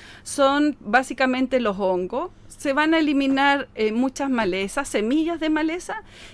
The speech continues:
y algunas bacterias, pero las bacterias resisten, las bacterias que nos ayudan, porque acuérdense que también el suelo tiene bacterias, microorganismos que nos ayudan a enriquecer este suelo. Ellas son bastante resistentes, así que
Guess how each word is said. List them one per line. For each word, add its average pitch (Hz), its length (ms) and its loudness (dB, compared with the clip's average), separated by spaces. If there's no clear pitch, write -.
y 262 100 -2
algunas 330 420 2
bacterias, 208 580 0
pero 254 200 4
las 247 160 0
bacterias 262 540 -4
resisten, 277 680 -6
las 220 140 0
bacterias 254 440 -2
que - 80 -4
nos 214 200 -4
ayudan, 277 640 0
porque 220 220 -2
acuérdense 254 520 -4
que 214 120 -6
también 180 380 -4
el 277 120 -4
suelo 349 300 -2
tiene 320 280 2
bacterias, 254 720 2
microorganismos 233 1000 0
que 240 100 0
nos 196 180 -2
ayudan 370 640 0
a 311 400 4
enriquecer 254 680 0
este 302 260 -6
suelo. - 340 -8
Ellas 349 340 0
son 339 420 6
bastante 214 500 0
resistentes, 254 640 -4
así 214 200 -8
que 254 180 -2